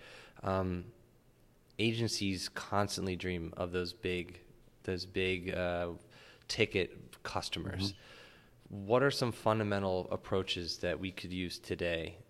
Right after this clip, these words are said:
Speaker 1: to obtain that type of customer, the Hitachis, the,
Speaker 2: Yeah.
Speaker 1: uh, what was the other brand that you mentioned?
Speaker 2: Yeah,
Speaker 1: Um,
Speaker 2: LegalZoom, Lotus.
Speaker 1: Yeah, LegalZoom.
Speaker 2: Yeah.
Speaker 1: Yeah, exactly. Yeah, Lotus Cars, I think.
Speaker 2: Well, everything big starts off small.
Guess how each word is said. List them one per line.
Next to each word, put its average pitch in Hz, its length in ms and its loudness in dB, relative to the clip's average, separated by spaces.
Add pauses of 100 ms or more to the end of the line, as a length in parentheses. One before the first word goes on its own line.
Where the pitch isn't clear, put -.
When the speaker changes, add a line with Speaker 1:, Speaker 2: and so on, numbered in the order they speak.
Speaker 1:
to 90 300 0
obtain 87 720 0 (120)
that 87 400 0
type - 300 -2
of 80 200 -4
customer, - 400 -4
the 82 140 -6
Hitachis, - 880 -4
the, 82 280 -2 (440)
Speaker 2:
Yeah. - 100 0
Speaker 1:
uh, 85 220 2
what 98 160 2
was 95 120 4
the 92 120 6
other 90 160 4
brand 90 400 2
that 87 180 4
you 98 160 2
mentioned? 90 500 2
Speaker 2:
Yeah, 90 300 4
Speaker 1:
Um, 87 180 2
Speaker 2:
LegalZoom, 113 640 10
Lotus. 104 460 12
Speaker 1:
Yeah, 98 80 6
LegalZoom. 107 240 4
Speaker 2:
Yeah. 104 80 8
Speaker 1:
Yeah, 92 140 8
exactly. 90 500 0
Yeah, 92 140 2
Lotus 95 320 0
Cars, 92 320 0
I 92 60 -2
think. 90 260 -6 (680)
Speaker 2:
Well, 135 280 8
everything 180 560 10
big 143 220 10
starts 123 340 2
off 110 180 2
small. 92 580 -4